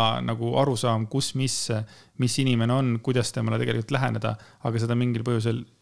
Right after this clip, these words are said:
ei tehtud. Ja, ja kui ma mõtlen selle peale ka, kui, et kui, äh, mul õde oli hea õpilane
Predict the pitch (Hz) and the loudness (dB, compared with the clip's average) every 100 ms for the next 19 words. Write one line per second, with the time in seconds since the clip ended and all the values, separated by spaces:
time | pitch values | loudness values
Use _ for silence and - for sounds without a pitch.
0 | - 113 107 160 - 113 - - _ _ | -4 -2 -2 -4 -6 -12 -12 -18 _ _
1 | _ _ _ - 117 113 113 113 - 131 | _ _ _ -4 0 2 2 0 -2 0
2 | 127 131 - 123 139 135 147 131 123 123 | 0 -2 0 2 2 2 0 0 0 0
3 | 143 113 107 - 117 110 - - - - | 0 0 -4 -4 -2 -2 -6 -16 -20 -20
4 | _ 135 117 107 107 107 110 107 107 - | _ -4 -2 0 0 0 0 0 -2 -6
5 | _ _ _ - _ - 147 151 113 107 | _ _ _ -20 _ -2 0 2 2 2
6 | 156 147 180 131 117 117 | 2 2 2 0 2 0